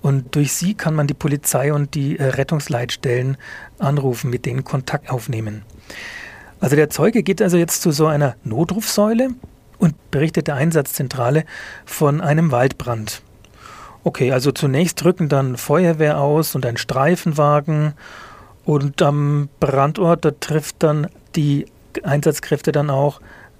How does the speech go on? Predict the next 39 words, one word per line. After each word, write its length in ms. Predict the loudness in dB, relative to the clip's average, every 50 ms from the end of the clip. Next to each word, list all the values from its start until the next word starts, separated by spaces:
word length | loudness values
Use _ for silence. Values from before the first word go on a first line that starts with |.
| -6 -4
irgendwie 340 | -2 0 0 0 0 2
auch 120 | 0 0 2
der 120 | 2 0
Schlag. 460 | 0 0 -2 0 0 0 0 -2 -2
Denn 180 | -2 -2 0 0
nur 200 | 0 0 0 -2
zwanzig 680 | -2 -2 0 0 0 0 0 -2 -4 -4 -6 -10 -16 _ -6
Meter 320 | -2 -2 0 0 0 0
vom 180 | 0 0 -2 0
Rastplatz 520 | 0 0 0 -2 0 -2 -2 -2 0 -2
entfernt 720 | -4 -4 -4 -6 -12 -6 -2 -2 0 2 2 0 0 0 -4 -12 -18 -20 -20 -20 -16 _ -4 -4 -2 0
bot 180 | 0 0 2
sich 180 | 0 -2 -2 0
ihnen 220 | 0 0 0 0
echt 180 | -2 -4 -2 -2
ein 180 | -2 -2 -2 -4 _
grausiges 520 | -4 0 0 0 2 2 2 2 2 0
Bild. 260 | 2 0 0 2 2
Also 200 | 2 0 0 0
nicht 220 | -2 -2 -2 0 0
ein 200 | 0 0 0 0
Waldstück 440 | 2 2 2 2 0 -2 -2 -2 -2
stand 300 | -2 -2 -2 0 0 0
da 140 | 0 0
in 140 | 0 -2 -4
Flammen, 420 | -4 -4 -4 -2 0 2 2 2 2
sondern 280 | 0 0 0 2 0
es 140 | 0 -2 -2
brannten 540 | -4 -4 -2 -2 -2 -2 -2 0 0 0 0
die 80 | 2
Leichen 520 | 0 0 -2 -2 -2 -2 -4 -2 0 -2 -2
von 220 | 0 -2 -2 -2
zwei 480 | -2 -4 -2 -2 0 2 2 0 0 -2 -6 -16 -20 -20 -20 -20 -20 -20 -20 -12 -6
Menschen. 520 | -2 0 0 0 0 -2 -2 -6 -8 -10 -10 -14 -16 -4
Anfangs 460 | 2 2 4 4 6 4 2 4 2
war 140 | 2 2 2
jetzt 160 | 2 0 0
noch 140 | -2 -2 0
unklar, 560 | 2 2 2 2 2 4 4 4 4 4 2